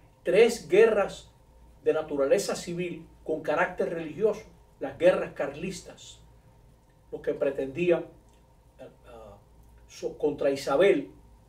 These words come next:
a Carlos como otro pretendiente. ¿Qué querían los liberales? Quitarle las propiedades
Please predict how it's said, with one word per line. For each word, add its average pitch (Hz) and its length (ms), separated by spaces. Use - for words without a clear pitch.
a 139 120
Carlos - 400
como 135 240
otro 156 200
pretendiente. 147 680
¿Qué 247 140
querían 233 360
los 156 140
liberales? 165 640
Quitarle 196 600
las 160 160
propiedades 147 640